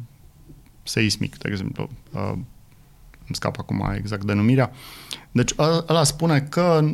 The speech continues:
dacă ai o casă parter plus etaj,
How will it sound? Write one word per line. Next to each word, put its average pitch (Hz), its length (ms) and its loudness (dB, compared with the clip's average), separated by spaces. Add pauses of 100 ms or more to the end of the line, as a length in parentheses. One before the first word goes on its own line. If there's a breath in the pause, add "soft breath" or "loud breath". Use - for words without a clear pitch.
(160)
dacă 147 400 0
ai 131 300 2
o 110 60 2
casă 110 540 -2 (720)
parter 113 320 -4
plus 104 260 -6
etaj, 90 600 0